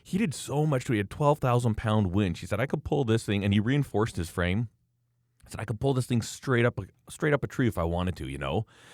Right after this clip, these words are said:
And that I get. I'm like, "Okay, this is kinda cool. That I get this type of a Jeep." But then, <clears throat> like you see, the, you see these people in,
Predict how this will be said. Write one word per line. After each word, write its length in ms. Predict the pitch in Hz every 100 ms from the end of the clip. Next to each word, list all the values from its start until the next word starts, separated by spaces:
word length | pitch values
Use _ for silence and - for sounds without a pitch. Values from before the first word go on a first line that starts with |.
| - -
And 200 | 107 104
that 360 | 156 196 104 -
I 100 | 98
get. 240 | 98 90 76
I'm 60 |
like, 120 | 95 117
"Okay, 200 | 110 110
this 240 | 233 -
is 120 | 320
kinda 260 | - 78 71
cool. 420 | - - - - -
That 80 | -
I 100 | 151
get 180 | 220 220
this 140 | 127 -
type 200 | 92 80
of 100 | 73
a 60 |
Jeep." 320 | 69 62 57 - _ - - - _ -
But 160 | 107
then, 380 | 104 107 101 101 _ _
<clears throat> 180 | - -
like 540 | 147 139 110 107 123
you 60 | 120
see, 160 | 135 117
the, 100 | 113
you 160 | 110
see 140 | 113 139
these 80 | 127
people 300 | 123 120 110
in, 260 | 90 78